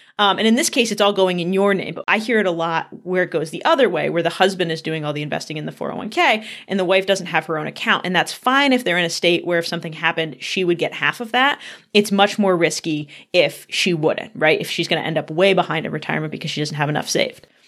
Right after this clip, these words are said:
The other benefit, and you're not currently in this place, so it doesn't really matter, but the other benefit is the additional amount that you could deduct off your taxes. So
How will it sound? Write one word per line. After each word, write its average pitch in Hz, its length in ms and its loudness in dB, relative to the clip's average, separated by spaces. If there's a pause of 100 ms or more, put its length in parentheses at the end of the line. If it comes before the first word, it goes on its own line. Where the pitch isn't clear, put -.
(320)
The 240 180 4
other 294 220 -2
benefit, 202 600 -2
and 196 140 -2
you're 196 80 2
not - 200 0
currently 202 460 0
in 160 120 -2
this 147 160 -6
place, 202 300 -2
so - 40 -6
it 202 60 -10
doesn't 160 180 -4
really 147 200 -6
matter, 151 200 -2
but 196 140 -2
the 165 120 -8
other 247 200 2
benefit 196 380 0
is 160 120 -2
the 180 220 -6
additional 208 760 0
amount 175 500 0
that - 120 -6
you 185 80 -6
could 180 160 -8
deduct 160 300 -2
off 147 160 -6
your - 80 -12
taxes. - 360 -6
So 185 300 2